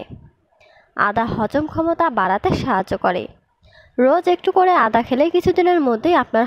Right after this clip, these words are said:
হজম ক্ষমতা অনেক উন্নতি হয়ে যাবে। মাথা ধরার সমস্যায় আদা অত্যন্ত উপকারী। খুব মাথা ধরলে আদা দেওয়া চা খেলে অনেকটা আরাম পাওয়া যায়।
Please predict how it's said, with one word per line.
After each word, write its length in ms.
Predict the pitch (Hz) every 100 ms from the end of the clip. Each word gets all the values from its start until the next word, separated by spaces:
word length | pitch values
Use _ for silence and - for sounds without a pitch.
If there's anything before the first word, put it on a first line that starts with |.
| 240
হজম 280 | 262 330 320
ক্ষমতা 340 | 330 311 311 285 302
অনেক 180 | 349 359
উন্নতি 340 | 262 233 240 349
হয়ে 260 | 233 202
যাবে। 280 | 196 196 - - _ _ _ _ _ _ _ _ -
মাথা 320 | 240 254 277 349
ধরার 280 | 339 349 -
সমস্যায় 460 | 359 339 339 - 349 -
আদা 240 | 220 262 311
অত্যন্ত 300 | - 349 339
উপকারী। 440 | 349 262 226 190 - - _ -
খুব 220 | 339 370
মাথা 360 | 277 233 233 311
ধরলে 360 | 330 349 285 247 277
আদা 360 | 202 214 233 233
দেওয়া 320 | 240 240 240 -
চা 180 | 262 233
খেলে 300 | - 349 349
অনেকটা 480 | - 202 220 247 -
আরাম 280 | 311 214 208
পাওয়া 260 | 214 196 190
যায়। 280 | 196 185